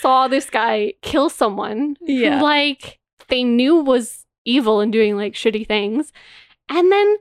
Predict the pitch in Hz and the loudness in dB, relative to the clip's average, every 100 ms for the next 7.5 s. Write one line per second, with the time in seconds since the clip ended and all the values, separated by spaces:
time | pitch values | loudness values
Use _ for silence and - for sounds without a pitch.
0 | _ - 277 359 359 330 - - 269 285 | _ 0 0 2 0 -2 -4 -2 -2 -2
1 | - 233 330 285 - 262 254 247 220 - | -6 0 2 2 0 -6 -2 0 0 -6
2 | _ - 269 - - 208 302 349 349 359 | _ -6 -4 -4 -6 -6 -2 -2 0 -2
3 | - 262 302 320 381 427 480 508 349 - | 0 0 2 2 -2 -6 -4 -4 -4 -8
4 | - - 349 370 415 440 381 370 480 539 | -10 -14 -12 0 0 0 -2 0 2 2
5 | 640 539 - 554 453 539 254 320 - - | 4 4 4 4 2 4 2 0 -4 -16
6 | - - - - 370 - 240 240 - 415 | -16 -14 -12 -8 -6 -2 -2 -2 -2 -4
7 | 262 202 196 190 180 | -2 -2 -2 -2 -6